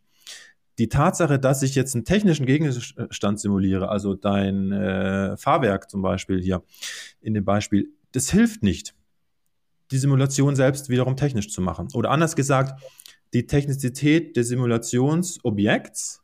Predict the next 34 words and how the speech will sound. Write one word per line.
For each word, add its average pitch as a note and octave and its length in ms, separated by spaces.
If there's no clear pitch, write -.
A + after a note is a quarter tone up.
strahlt D3 520
eben D3 360
nicht A#3 360
auf D3 260
den C#3 300
Simulationsvorgang C3+ 1400
aus. - 400
Und C3 240
das E3 120
ist F3 160
meiner C#3 240
Meinung D3+ 260
nach D3 260
für - 140
die A#2+ 120
Industrie B2+ 340
eine D3 140
ganz C3 260
harte D3+ 240
Einschränkung, F#2+ 580
eben B2 300
weil C#3+ 240
jetzt, - 320
äh, A2+ 880
ich - 320
in C3 120
diesen D3+ 220
ganzen F3 260
Use A#3 240
Cases, G2 340
die G#2 220
du A#2 180
genannt E3+ 320
hast, F#2 240